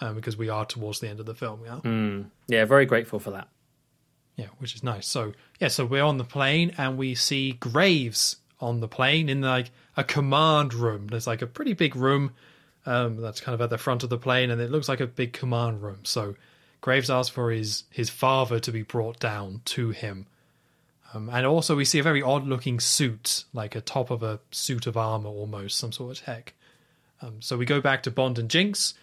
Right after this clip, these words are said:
Speaker 1: So they have entered the hangar of the plane where they see lots of barrels and sports cars.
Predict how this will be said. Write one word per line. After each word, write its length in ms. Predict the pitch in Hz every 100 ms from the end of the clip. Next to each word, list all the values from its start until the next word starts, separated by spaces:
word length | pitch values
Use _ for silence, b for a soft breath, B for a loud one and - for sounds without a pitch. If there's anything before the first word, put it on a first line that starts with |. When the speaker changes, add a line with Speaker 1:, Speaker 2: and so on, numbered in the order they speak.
| b b
Speaker 1:
So 140 | - 127
they 120 | 127
have 140 | 120
entered 360 | 127 123 120 117
the 80 | 117
hangar 320 | 135 151 147
of 120 | 147
the 80 | 135
plane 400 | - 143 147 135
where 120 | 123
they 100 | 120
see 180 | 131 117
lots 260 | 123 131
of 220 | 127 117 - _ _ _ -
barrels 600 | 123 135 143 143 139 131
and 140 | 120 117
sports 380 | - 135 147
cars. 600 | - - 139 135 139 135